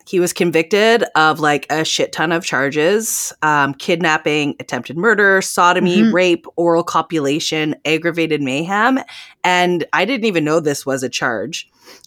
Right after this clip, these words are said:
Speaker 1: The use of an axe to cause great bodily harm. Now, maybe it's
Speaker 2: As
Speaker 1: just,
Speaker 2: if.
Speaker 1: like, the use of anything, but I'm like, do they
Speaker 2: Yeah.
Speaker 1: specifically have it for axes? But
Speaker 2: Yeah, I think it's just grievous bodily harm, and then they would just, like,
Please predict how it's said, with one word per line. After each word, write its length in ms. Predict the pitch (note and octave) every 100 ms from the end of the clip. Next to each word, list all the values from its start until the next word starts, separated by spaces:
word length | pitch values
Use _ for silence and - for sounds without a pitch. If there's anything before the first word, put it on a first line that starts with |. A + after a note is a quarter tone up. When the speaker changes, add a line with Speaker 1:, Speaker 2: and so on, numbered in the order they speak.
| -
Speaker 1:
The 80 | F#3
use 260 | G3 G#3+
of 100 | A3
an 120 | G#3 -
axe 440 | E3+ E3 - -
to 100 | -
cause 320 | - D#3 D3+
great 220 | - C#3+ C3
bodily 320 | C3+ C3 B2+
harm. 300 | C3+ E2 - - - -
Now, 140 | F#3+
maybe 260 | G3 G#3 A#3+
it's 100 | G#3+
Speaker 2:
As 60 |
Speaker 1:
just, 160 | G#3+ A#3+
Speaker 2:
if. 60 |
Speaker 1:
like, 240 | G3 E3+ -
the 140 | E3
use 260 | F3 E3+ -
of 100 | D#3 -
anything, 720 | C3 C3+ F#3 G#3 G#3 B3 D#4+ _ -
but 160 | G#3+
I'm 140 | G#3+ G3+
like, 200 | F#3 -
do 260 | F#3 F3
they 100 | F#3+ G#3
Speaker 2:
Yeah. 100 | E3+
Speaker 1:
specifically 640 | - C#4+ - F#3+ C4 C4+
have 220 | B3 A3 A#3
it 140 | -
for 180 | F3 -
axes? 640 | D#3 - - - F#4+ G#4 A#3+ B3
But 120 | C4+
Speaker 2:
Yeah, 200 | D4 D#4
I 140 | A#3+
think 180 | A3+ C4+
it's 160 | D4+ -
just 260 | B3+ B3 -
grievous 300 | A3 A3 A#3
bodily 360 | - G#3 G3+ F#3
harm, 280 | G#3 G3 F#3
and 80 |
then 80 | F#3
they 120 | F3+ F3
would 100 | E3+
just, 260 | F3+ -
like, 280 | F3+ E3 -